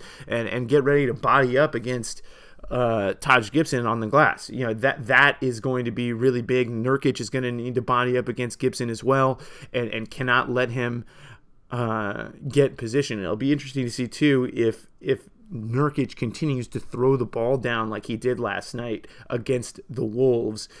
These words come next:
who have some guys that have some shot blocking chops like Towns and Gorgui Dieng. So really interesting matchup. And of course, as I mentioned in the standings, Portland is one and a half games behind Minnesota for the third seed.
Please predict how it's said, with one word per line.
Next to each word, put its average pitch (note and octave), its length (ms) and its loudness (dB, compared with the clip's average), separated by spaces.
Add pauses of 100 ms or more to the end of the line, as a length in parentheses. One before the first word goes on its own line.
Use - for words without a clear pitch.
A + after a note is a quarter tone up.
(180)
who C#3 100 2
have A#2+ 440 0
some B2+ 220 -4
guys A#2+ 360 0
that G#2+ 160 -2
have A2+ 160 -4
some A2+ 120 -8
shot C3 360 -4
blocking A#2+ 340 0
chops A#2+ 400 -2
like G2+ 280 -4 (260)
Towns B2 540 2 (220)
and A#2 140 -4
Gorgui A2+ 340 -4
Dieng. A#2+ 300 -4 (380)
So B2 500 2 (720)
really D#3+ 420 6
interesting C3 420 -4
matchup. B2+ 360 0
And A2+ 80 0
of - 100 -8
course, B2+ 340 0
as B2 260 -2
I B2+ 60 0
mentioned B2 340 -4
in C3 140 -4
the A#2 60 -6
standings, B2 420 -4
Portland B2 420 -2
is G#2+ 200 -8
one A#2 340 -2
and C#3 100 -2
a B2 40 -2
half B2 280 0
games A#2 280 -4
behind C#3 420 -2
Minnesota A#2+ 640 0 (340)
for C3+ 560 4
the A2+ 180 -4
third D#3 520 4
seed. F#2+ 460 -6